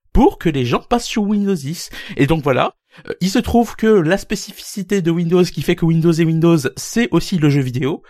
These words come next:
et c'est, j'ai envie de dire c'est en grande partie le jeu vidéo, parce que, euh, pour moi, par rapport à un O S comme Linux ou, euh, ou comme, euh, Mac,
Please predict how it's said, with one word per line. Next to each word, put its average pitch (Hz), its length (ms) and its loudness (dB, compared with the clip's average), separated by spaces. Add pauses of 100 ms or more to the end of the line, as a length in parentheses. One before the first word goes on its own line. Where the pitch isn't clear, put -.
et 120 80 -12
c'est, - 160 -12
j'ai 120 160 -4
envie 139 260 -2
de 143 60 -8
dire - 120 -12
c'est - 140 -10
en 123 60 -6
grande 139 320 0
partie - 260 -12
le 131 80 -2
jeu 127 140 -6
vidéo, 120 340 -8 (440)
parce - 200 -6
que, - 100 -2
euh, 139 300 0
pour 143 220 -6
moi, 160 240 0
par 143 100 0
rapport 131 240 -4
à 127 120 -2
un 131 100 -4
O 139 80 -2
S 139 100 -4
comme 123 180 -4
Linux 127 600 -4
ou, 117 180 -8
euh, 117 220 -4
ou 113 80 -8
comme, 120 220 -8
euh, 120 120 -6
Mac, 135 400 -4